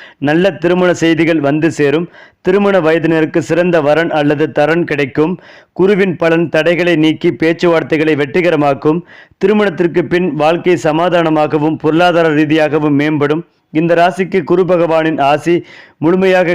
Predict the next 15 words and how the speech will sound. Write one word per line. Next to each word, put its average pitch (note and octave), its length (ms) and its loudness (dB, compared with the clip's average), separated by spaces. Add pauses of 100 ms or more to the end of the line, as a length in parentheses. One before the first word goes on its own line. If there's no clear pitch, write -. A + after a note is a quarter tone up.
கிடைக்கும். D3+ 420 -2 (420)
குரு G#3 220 2
பெயர்ச்சியின் F3+ 580 0
பொது E3+ 180 0 (100)
பலன்களில் E3 460 0 (100)
திருமண F3+ 300 2 (100)
யோகத்துடன் E3 520 0 (100)
கூடுதல் E3 420 2
சுகங்கள், D#3+ 440 0 (100)
புத்திர E3+ 380 -2
பாக்கியம் D#3 540 0
மற்றும் D3 400 -2
தொழில் E3+ 320 2
முன்னேற்றமும் D#3 600 0 (120)
அடங்கும். D3 340 0